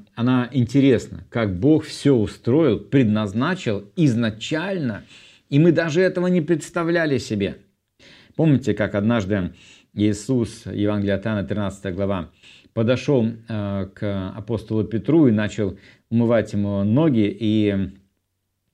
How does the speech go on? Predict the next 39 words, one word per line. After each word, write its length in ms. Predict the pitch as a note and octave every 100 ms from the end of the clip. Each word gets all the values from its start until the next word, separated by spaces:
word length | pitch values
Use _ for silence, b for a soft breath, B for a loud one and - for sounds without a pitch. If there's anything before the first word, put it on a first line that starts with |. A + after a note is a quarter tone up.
| -
э, 40 |
апостол 640 | G#2+ G2 F#2 F2+ A2+ - G#2+
Петр 240 | A2 G#2+
говорит: 240 | G2 F#2 -
«Тебе 400 | C3+ A2 E3 A#3
ли, 160 | D3
Господи, 720 | G2+ B2+ A#2 - G#2+ F#2 G#2 G#2+
умывать 500 | C3 A2 G#2 G#2+ G2
мои 160 | G2+ G2+
ноги?» 240 | G2+ F#2+
То 60 | F#2+
есть 140 | A2+
вот 160 | F#3 -
Марк, 500 | G#2+ G#2+ A#2+ A2+ -
молодой 500 | A2 A2+ A2 A2 G#2
юноша, 480 | G2+ G#2+ G2+ - F#2+
там, 220 | G2 F#2+ B B B
Иоанн, 580 | F3+ D#3+ B2+ D3+ D#3 C3
там, 300 | A#2+ A2 G#2 B B B B B
ну, 200 | A#2+ C3+
может 260 | C#3 D3+ C3
быть, 140 | C#3+
они 260 | D#3+ D3 G3
бы, 240 | C3+ A2 -
ну, 240 | B2 A#2+
это 160 | G2+ A#2
могли 300 | A#2+ A2 C#3
сделать, 480 | G#2 D3+ C#3+ F2 G#2
но 140 | B2+
ты. 600 | B2+ - G#3+ F3+ F#2 E2 - _ _ _ _ _ _ b b b b
И 60 | B2
вот 200 | D3 D3+
Иисус 440 | D#3 D#3 B3 G3+
ему 200 | D#3 D#3+
говорит: 520 | C3+ C#3+ D#3 D3+ - C#3
«Что 320 | - F3 E3+
я 160 | D#3
делаю 500 | B2+ G#2+ F3 C#3+ A#2+
сейчас, 1000 | A2 - G#2+ - G3+ F3+ G#2+ - - -